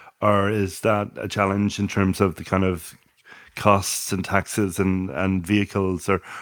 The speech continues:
or how do you think about accessing those types of strategies, if at all?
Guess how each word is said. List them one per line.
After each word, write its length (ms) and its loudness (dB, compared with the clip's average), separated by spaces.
or 80 2
how 120 4
do 80 2
you 60 4
think 160 -4
about 160 2
accessing 540 0
those 180 -4
types 220 -8
of 60 -6
strategies, 640 -4
if 200 -6
at 60 -6
all? 220 -2